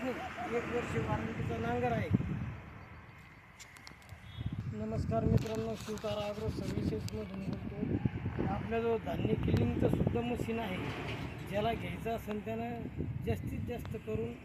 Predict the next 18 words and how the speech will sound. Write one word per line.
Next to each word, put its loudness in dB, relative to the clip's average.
संपर्क -4
साधावा. -6
आणि -14
त्याच्यानंतर -6
आठशे -10
पंचवीस -6
मळणी 2
यंत्र 0
पंधरा 0
एचपी. 2
तर 2
हे 2
मशीन 0
असं -2
आहे, 4
तुम्ही -2
चोवीस -2
एचपीपासून -4